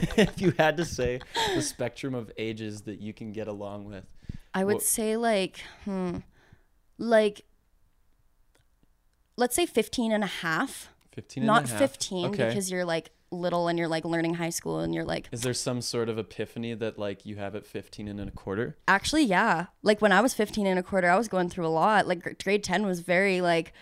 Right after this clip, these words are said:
Speaker 1: That's true.
Speaker 2: that's
Speaker 1: It's a
Speaker 2: when you're, like,
Speaker 1: pretty
Speaker 2: in high
Speaker 1: eye-opening
Speaker 2: school
Speaker 1: year.
Speaker 2: and when you're, like, learning. And
Speaker 1: Yeah.
Speaker 2: so I would say fifteen and a half. You gotta be at least halfway through grade ten. And then, like, <laughs> and then, like, the oldest would be maybe, like,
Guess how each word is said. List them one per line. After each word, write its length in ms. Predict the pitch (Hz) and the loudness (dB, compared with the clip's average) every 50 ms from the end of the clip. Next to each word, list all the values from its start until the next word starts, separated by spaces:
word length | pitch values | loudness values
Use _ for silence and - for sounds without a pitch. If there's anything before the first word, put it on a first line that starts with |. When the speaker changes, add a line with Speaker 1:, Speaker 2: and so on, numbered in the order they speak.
| - - | -16 -12
Speaker 1:
That's 180 | 127 127 - - | -10 -10 -10 -4
true. 160 | - 123 113 | -2 4 6
Speaker 2:
that's 140 | 214 226 - | 8 8 8
Speaker 1:
It's 60 | - | 6
a 20 | |
Speaker 2:
when 80 | 262 254 | 6 8
you're, 120 | 240 240 | 8 8
like, 140 | - - - | 10 10 10
Speaker 1:
pretty 0 | - - 123 | 10 8 10
Speaker 2:
in 60 | 254 254 | 10 10
high 60 | 202 | 8
Speaker 1:
eye-opening 60 | 233 233 240 233 233 | 8 8 6 6 6
Speaker 2:
school 160 | 240 226 226 | 6 8 8
Speaker 1:
year. 160 | 226 233 233 | 8 8 8
Speaker 2:
and 100 | 233 226 | 8 6
when 100 | 214 202 | 4 4
you're, 120 | 208 202 196 | 4 2 2
like, 160 | 185 180 180 | 2 0 0
learning. 580 | 185 185 190 214 240 240 240 233 226 226 220 220 | 0 0 2 2 2 2 2 2 2 2 0 2
And 80 | 220 | 2
Speaker 1:
Yeah. 100 | 117 117 | 4 4
Speaker 2:
so 280 | 117 - 101 208 214 208 - - | 6 4 4 2 0 -4 -8 -6
I 60 | 330 415 | -6 -6
would 120 | 466 330 | -4 -2
say 120 | - 247 226 | -2 -2 -2
fifteen 420 | - 202 202 - - 208 196 190 | -2 -4 -8 -6 -6 -4 -2 -2
and 100 | 180 175 | -2 -2
a 40 | 175 | -4
half. 220 | 175 170 180 - | -4 -6 -6 -6
You 60 | 214 | -4
gotta 160 | 208 226 226 202 | -2 -2 -2 -2
be 120 | 208 190 | -2 -4
at 40 | 185 | -2
least 200 | 180 175 180 - | -2 -4 -4 -2
halfway 300 | 202 190 180 - 180 180 | -2 -2 -2 0 -2 -6
through 180 | 175 - 175 160 | -6 -6 -8 -8
grade 240 | - 165 156 156 - | -6 -6 -8 -8 -6
ten. 280 | - 175 165 165 165 - - - - - - - | -4 -2 -2 -2 -4 -8 -14 -18 -18 -18 -6 2
And 160 | - 220 233 | 4 6 8
then, 200 | 233 226 226 220 | 8 6 6 6
like, 360 | 220 202 196 202 202 - - - - - - | 6 6 6 4 2 0 -8 -14 -14 -20 -20
<laughs> 160 | - - - | -20 4 6
and 840 | 196 196 - - - 339 - - 403 403 - - - - 330 262 285 | 8 8 8 10 12 10 10 12 10 8 8 6 4 4 6 10 10
then, 100 | 302 302 | 12 12
like, 160 | 302 381 233 | 12 10 10
the 120 | 294 262 226 | 8 4 8
oldest 420 | 220 226 240 247 311 311 - - | 8 8 10 10 8 8 6 4
would 120 | 285 254 214 | 0 0 2
be 160 | 240 240 233 | 0 0 2
maybe, 280 | 233 226 226 233 233 226 | 2 2 2 2 2 4
like, 360 | 214 208 180 175 175 - | 4 4 4 2 0 -4